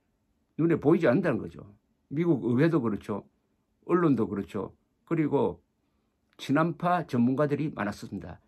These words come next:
싱크탱크도 많았습니다. 이 사람들이 거의 대부분 반문재인으로 돌아버리고 말았습니다. 반문재인으로 돌아버리고. 이렇게 되면은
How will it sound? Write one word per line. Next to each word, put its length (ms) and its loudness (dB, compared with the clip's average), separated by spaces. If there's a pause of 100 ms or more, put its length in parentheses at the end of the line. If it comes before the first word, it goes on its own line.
싱크탱크도 680 -4
많았습니다. 580 -8 (240)
이 100 -6
사람들이 640 -4 (160)
거의 240 -6
대부분 560 -2 (280)
반문재인으로 1040 0
돌아버리고 420 -2
말았습니다. 520 -8 (280)
반문재인으로 800 -2
돌아버리고. 320 -10 (2500)
이렇게 300 -2
되면은 600 -2